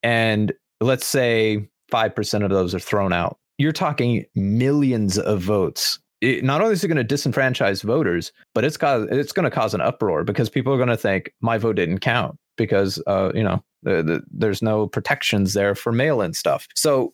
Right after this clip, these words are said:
no, voter fraud is, that is, that is the worst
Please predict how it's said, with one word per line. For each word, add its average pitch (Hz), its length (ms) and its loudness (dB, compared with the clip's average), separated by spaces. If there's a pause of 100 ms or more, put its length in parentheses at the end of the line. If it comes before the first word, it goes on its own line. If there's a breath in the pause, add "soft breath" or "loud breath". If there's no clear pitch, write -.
(120)
no, 139 320 2
voter 160 340 2
fraud 139 340 0
is, 104 380 0 (240)
that 139 260 0
is, 117 220 -2 (340)
that 131 320 0
is 120 220 -2
the 175 300 2
worst 160 640 -2